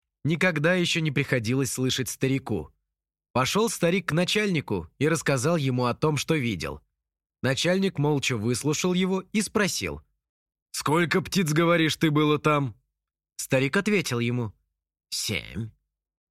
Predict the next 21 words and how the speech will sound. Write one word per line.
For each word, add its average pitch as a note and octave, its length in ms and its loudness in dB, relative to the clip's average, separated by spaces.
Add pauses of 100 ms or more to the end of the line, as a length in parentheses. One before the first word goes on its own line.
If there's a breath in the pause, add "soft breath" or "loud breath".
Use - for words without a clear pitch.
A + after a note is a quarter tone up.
(120)
"Ты A2 140 0
поступил C#3 560 0
совершенно C#3 640 0
правильно, A#2+ 500 2
рассказав A2 600 -2
мне F#2+ 180 0
об F2 140 -2
этом", E2 400 -4 (420)
сказал C3 420 -2
начальник. E2+ 640 -4 (540)
"В F#2+ 60 -6
награду C#3+ 480 2
за C3 160 0
это D3+ 260 0
ты C#3 160 -2
получишь D3+ 520 0
от D3+ 120 -2
меня D#3+ 240 2
семь D#3 400 0
тучных D3 500 0
коров. A2+ 480 -2